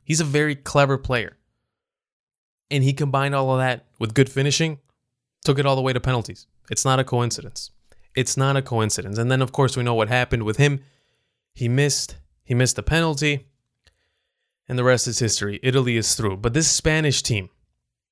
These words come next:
you gotta feel much more positive about them. So much more positive about this Spanish team. Because they showed a different face. Again, they showed resilience, something that I didn't think that they had in them.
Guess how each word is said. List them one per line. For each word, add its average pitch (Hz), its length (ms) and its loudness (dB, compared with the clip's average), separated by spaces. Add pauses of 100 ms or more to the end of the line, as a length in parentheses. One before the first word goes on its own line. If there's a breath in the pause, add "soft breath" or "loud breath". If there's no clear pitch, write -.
(760)
you 123 120 -8
gotta 156 260 0
feel 135 260 0
much 123 340 -2
more 117 120 0
positive 113 480 -2
about - 320 -14
them. - 100 -20 (360)
So - 460 0
much 185 260 -2
more 127 140 0
positive 107 440 0
about 98 280 -4
this 107 120 -8
Spanish 95 380 -10
team. 98 200 -20 (1080)
Because 135 320 2
they 151 100 2
showed 175 340 2
a 165 60 -2
different 139 320 -2
face. - 260 -4
Again, 117 280 2
they 101 80 -2
showed 180 320 0
resilience, 135 640 -2 (200)
something 160 320 2
that 127 120 0
I 120 120 2
didn't 160 280 -2
think 139 240 -2
that 110 120 -2
they 107 100 -4
had 131 260 0
in 131 120 0
them. 101 160 -4